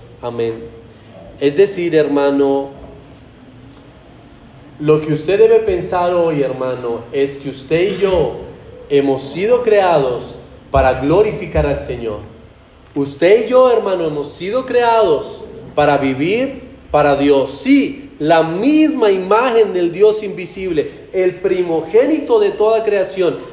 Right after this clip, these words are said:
aquel que creó todo lo visible e invisible.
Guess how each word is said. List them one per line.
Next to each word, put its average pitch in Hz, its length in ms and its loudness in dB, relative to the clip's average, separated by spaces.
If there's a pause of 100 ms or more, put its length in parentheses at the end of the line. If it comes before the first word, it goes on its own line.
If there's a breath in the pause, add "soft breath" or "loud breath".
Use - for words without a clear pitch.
(120)
aquel 254 760 4
que - 580 -2
creó 175 300 0
todo 180 280 0
lo 151 320 0
visible 247 800 -2
e 180 380 -4
invisible. 170 1120 -6